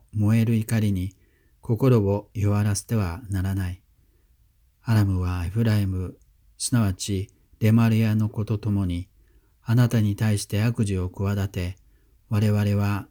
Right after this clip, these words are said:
ユダに登ってこれを脅かし、これに攻め入って我がものとし、タベアルの子をその王にしようと言っているが、神である主はこう言われる。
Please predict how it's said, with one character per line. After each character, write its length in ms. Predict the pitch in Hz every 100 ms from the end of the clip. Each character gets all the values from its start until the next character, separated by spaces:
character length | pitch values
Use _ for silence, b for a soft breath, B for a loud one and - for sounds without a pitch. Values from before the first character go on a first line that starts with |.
| _
ユ 140 | 107
ダ 120 | 117
に 140 | 110 98
登 260 | 98 98
っ 40 | 98
て 420 | _ 104 98 95 -
こ 100 | 104
れ 120 | 107
を 260 | 107 110 -
脅 320 | 98 107 107
か 140 | 107
し、 340 | - 98 92 - b b b b b _
こ 140 | 120
れ 140 | 113
に 300 | 107 110 113 - -
攻 260 | - 113 110
め 160 | 117
入 80 | 117
っ 40 |
て 260 | 120 - 98
我 160 | 104 120
が 100 | 104
も 140 | 98
の 100 | 110
と 160 | 107 90
し、 340 | - 95 113 b b b b _ _ - _ _ _ - _ -
タ 160 | 113
ベ 160 | 107 98
ア 80 | 92
ル 80 |
の 300 | 92 90 92 -
子 140 | - 104
を 300 | 101 95 -
そ 220 | - -
の 180 | 104 101 -
王 200 | 120 113
に 160 | 95
し 220 | 92 -
よ 280 | 104 95 87
う 40 | -
と 120 | 127
言 80 | 87
っ 20 |
て 180 | - 101
い 40 |
る 80 | 95
が、 240 | 87 90 - _ _ _ _ _ _ _ _ _ _ _ _
神 220 | 131 117 101
で 180 | 95
あ 80 | 90
る 120 | 87
主 200 | 82 -
は 140 | 107 92
こ 220 | - 104
う 20 |
言 120 | 98
わ 100 | 98
れ 100 | 98
る。 220 | 98 98